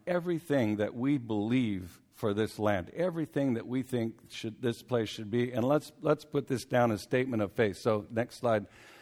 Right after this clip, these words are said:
So they began to write them down, and we had fourteen, uh, written down of statements of faith that they believe that this place should be. Like, Turkana is for Jesus, and Lodwar is for Jesus. These are the towns, and a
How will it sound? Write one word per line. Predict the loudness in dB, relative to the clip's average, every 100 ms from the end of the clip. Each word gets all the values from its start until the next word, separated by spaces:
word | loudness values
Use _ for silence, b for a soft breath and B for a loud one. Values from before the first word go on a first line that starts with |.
| B
So | 2 6
they | 8 8
began | 6 4 4 2
to | 2
write | 6 6 6
them | 2 4
down, | 6 6 4
and | 2 0
we | 0
had | 0 0 0
fourteen, | -2 0 0 0 2 2 2 0 -6 B B B
uh, | 2 2
written | 2 0 2
down | 4 4 4 2
of | -2 -2 -4 -6
statements | -2 0 0 -2 -4
of | -2
faith | 0 0 0 -6
that | -2
they | 0 0
believe | 2 0 2 0 -2
that | -4 -2
this | -2 -2
place | 0 0
should | 0 -6 -4
be. | -2 -2 -6 B B B
Like, | 0 0 -6
Turkana | -8 -2 2 4 4 0 -6 -8
is | -4 -4
for | -4 -6
Jesus, | -2 0 0 -2 -10 -10
and | -6 0
Lodwar | 4 4 4 2 2
is | -2
for | -8
Jesus. | -6 -2 -2 -4 -6
These | -4 -4
are |
the | -4 -6
towns, | -2 0 0 -2 -6
and | -10 -10 B B
a | B